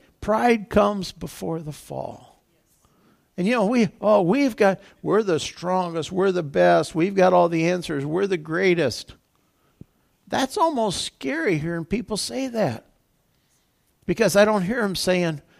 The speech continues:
"We're a great nation, but it's because the Lord has blessed us." I don't hear that much. You know, it's because of the Lord we're where we're at.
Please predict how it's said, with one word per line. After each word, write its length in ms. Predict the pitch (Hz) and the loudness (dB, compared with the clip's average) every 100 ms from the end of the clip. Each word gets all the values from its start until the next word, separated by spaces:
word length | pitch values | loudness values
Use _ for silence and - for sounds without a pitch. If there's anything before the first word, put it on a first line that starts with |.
| _ _ _ _ - | _ _ _ _ -8
"We're 220 | 208 190 | -2 -2
a 60 | 165 | -2
great 320 | 165 202 180 | 2 2 2
nation, 380 | 165 214 - 151 | 0 0 -4 -6
but 140 | 156 | -8
it's 100 | 147 | -8
because 420 | 196 - 202 156 | -10 -6 -4 -4
the 120 | 151 143 | -8 -8
Lord 280 | 165 185 | -8 -8
has 120 | 160 113 | -10 -10
blessed 400 | 151 190 190 127 | -8 -8 -8 -10
us." 120 | - | -6
I 60 | |
don't 140 | 196 110 | -4 -4
hear 200 | 170 269 | -4 -4
that 320 | 190 104 - - | -4 -6 -10 -14
much. 400 | 113 - - - _ _ _ _ _ _ _ _ _ _ _ _ _ _ _ | -14 -14 -20 -20 _ _ _ _ _ _ _ _ _ _ _ _ _ _ _
You 100 | 139 | -10
know, 260 | 120 123 127 _ _ - | -10 -10 -16 _ _ -10
it's 140 | - | -8
because 400 | - 190 220 208 | -4 0 2 2
of 120 | 190 | 0
the 100 | 165 | 0
Lord 320 | 160 220 269 170 | 0 2 0 0
we're 180 | 151 | -2
where 220 | 147 143 135 | 0 -2 -2
we're 140 | 127 | -2
at. 280 | 127 101 | -2 -4